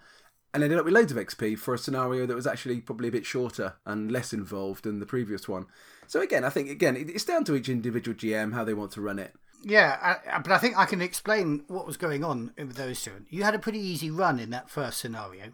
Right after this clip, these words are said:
Speaker 2: actually. I mean, yeah, you know, as you mentioned in your piece, you took out the, um, the gang boss's goons, but I did only give you two goons, and I didn't spend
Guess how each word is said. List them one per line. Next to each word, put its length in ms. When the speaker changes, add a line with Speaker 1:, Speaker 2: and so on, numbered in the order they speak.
Speaker 2:
actually. 720
I 120
mean, 160
yeah, 320
you 100
know, 100
as 160
you 240
mentioned 400
in 80
your 160
piece, 320
you 80
took 240
out 220
the, 400
um, 400
the 100
gang 240
boss's 420
goons, 540
but 100
I 80
did 280
only 300
give 220
you 160
two 280
goons, 520
and 140
I 100
didn't 440
spend 500